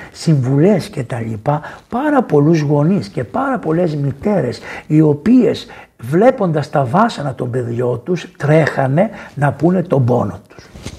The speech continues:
Εγώ θα σας πω ένα γεγονός, σεβασμιότατε και πατέρες, που το έζησα ο ίδιος. Είμαι εκεί και ήρθε μία κυρία κρατώντας ένα μικρό παιδάκι, πολύ χαριτωμένο,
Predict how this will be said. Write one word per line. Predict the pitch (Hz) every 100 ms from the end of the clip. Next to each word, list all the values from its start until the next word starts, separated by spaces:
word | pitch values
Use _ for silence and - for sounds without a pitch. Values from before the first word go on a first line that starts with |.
| - - -
Εγώ | 175 247 311
θα | 214
σας | 175 165
πω | - 240
ένα | 233
γεγονός, | 202 156 143 147 180 220 -
σεβασμιότατε | - 147 127 151 147 196 165 139 143 147
και | -
πατέρες, | 143 135 123 - 175 220 220 - -
που | 156
το | 147
έζησα | 147 170 170 151 139
ο | 131
ίδιος. | 135 127 107 107 - - - -
Είμαι | 165 247 233 175
εκεί | 143 - - 147 165
και | -
ήρθε | 147 220 254 147
μία | 139 175 214
κυρία | 135 - 127 123 151
κρατώντας | 180 170 147 220 240 -
ένα | 202 220
μικρό | 185 156 185
παιδάκι, | 202 165 139 127 -
πολύ | 214 294
χαριτωμένο, | 294 151 117 123 120 120 123